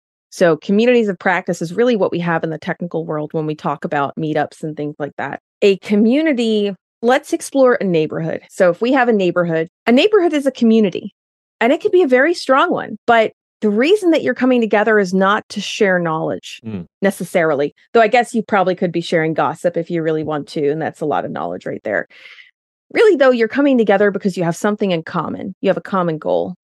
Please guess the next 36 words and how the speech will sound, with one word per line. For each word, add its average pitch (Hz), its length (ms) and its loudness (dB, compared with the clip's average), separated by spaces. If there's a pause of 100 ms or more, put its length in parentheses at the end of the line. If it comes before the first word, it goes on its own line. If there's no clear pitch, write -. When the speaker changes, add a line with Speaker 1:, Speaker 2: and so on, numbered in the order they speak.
Speaker 1:
And 240 120 0
so 320 120 0
it's 311 120 -2
fairly 349 320 0
local 277 440 0 (280)
in 202 140 -2
that 170 180 -4
sense. - 340 -10 (100)
Our 254 100 2
technical 415 480 -2
communities, 220 520 0
though, 196 180 4
communities 302 500 -2
of 190 100 -10
practice, - 840 -6 (220)
are 208 100 4
the 202 160 -2
idea 180 720 0
that 151 520 -4
we 208 140 2
have 208 180 4
a 180 80 2
group 214 320 -2
of - 140 -20
people 190 420 -2 (120)
who 202 100 0
have 190 200 0
a 185 60 -2
set - 360 -2
of 196 140 0 (220)
knowledge 180 520 0
or 160 240 -2
a 151 80 -4
domain 165 640 -2 (180)
of 175 200 -4
knowledge, 160 560 -4